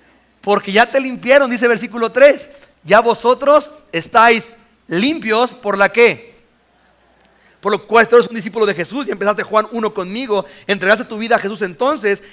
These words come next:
llevamos un, casi un año juntos, ¿sabes qué? Tú ya estás limpio. Jesús te ha limpiado cada domingo, ha predicado tu vida cosas para quitar,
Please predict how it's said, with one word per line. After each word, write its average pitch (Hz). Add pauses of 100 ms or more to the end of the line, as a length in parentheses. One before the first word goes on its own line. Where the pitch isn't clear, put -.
llevamos 220
un, 226
casi 226
un 233
año 220
juntos, 220 (260)
¿sabes 233
qué? 247
Tú 262
ya 277
estás 247
limpio. 214 (260)
Jesús 208
te 262
ha -
limpiado 240
cada 240
domingo, 214 (180)
ha 196
predicado 220
tu 226
vida 226
cosas 226
para 196
quitar, 208